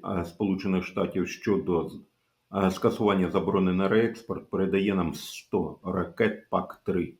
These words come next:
до З Р К Петріот. Хтось каже, "Та це мало". Так от, шановні телеглядачі, для розуміння, е, весь В П К Сполучених Штатів і країн Європи здатен випускати приблизно до шістиста ракет на рік.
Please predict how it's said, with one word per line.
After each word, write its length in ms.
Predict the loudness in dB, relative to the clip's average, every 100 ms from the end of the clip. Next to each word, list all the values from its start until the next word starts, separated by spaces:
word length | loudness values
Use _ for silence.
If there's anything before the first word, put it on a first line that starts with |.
| _
до 280 | -4 0 2
З 60 |
Р 180 | 2 0
К 120 | -2
Петріот. 460 | -6 -6 -8 -10 -12 -14 _
Хтось 220 | -2 0
каже, 200 | 0 0
"Та 160 | -2
це 160 | -2 2
мало". 520 | 2 2 -2 -6 -12 _ _ _ _ _ _ _ _ _ _ _ _ _ _ _ _ -8
Так 160 | -2
от, 100 | -2
шановні 400 | 2 4 4 4
телеглядачі, 720 | 2 4 6 6 4 2 0 -4
для 300 | 2 2 4
розуміння, 1000 | 2 2 2 4 4 2 2 0 -4 -10 _ _
е, 40 | -6 -2
весь 480 | 0 4 4 4
В 100 | 0
П 120 | -2 -2
К 160 | -2
Сполучених 540 | -2 0 0 0 -4 -4
Штатів 420 | -2 -2 2 2
і 120 | 2
країн 300 | 0 0 2
Європи 460 | 2 2 0 0 0
здатен 400 | 0 0 0 -2
випускати 540 | -2 -4 -4 -4 -4
приблизно 460 | -6 -4 0 0 0
до 220 | 0 0
шістиста 720 | 0 -6 -4 -4 -4 -6 -4
ракет 480 | -4 -4 -2 -2 -4
на 400 | -4 0 2 2
рік. 520 | 0 -6 -8 -14 -16